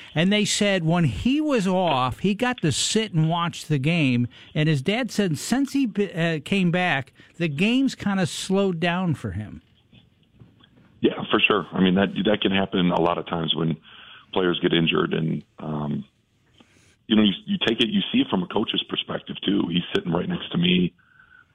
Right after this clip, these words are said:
Speaker 2: and you could tell he was getting frustrated in some games about the mental mistakes and not paying attention or not listening very well. And those are the things, you know, you just look at 'em and say, "You correct those." You know, you can talk about 'em now, but when you're on the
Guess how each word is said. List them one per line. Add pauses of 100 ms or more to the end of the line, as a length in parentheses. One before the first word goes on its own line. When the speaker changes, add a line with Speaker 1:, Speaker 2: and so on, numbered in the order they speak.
Speaker 2:
and
you
could (100)
tell
he
was
getting
frustrated
in
some
games
about
the
mental
mistakes
and
not
paying
attention
or
not
listening
very
well. (600)
And (320)
those
are
the
things, (100)
you
know,
you
just (220)
look
at
'em
and
say,
"You (320)
correct
those."
You
know,
you
can
talk
about
'em
now,
but (380)
when
you're
on
the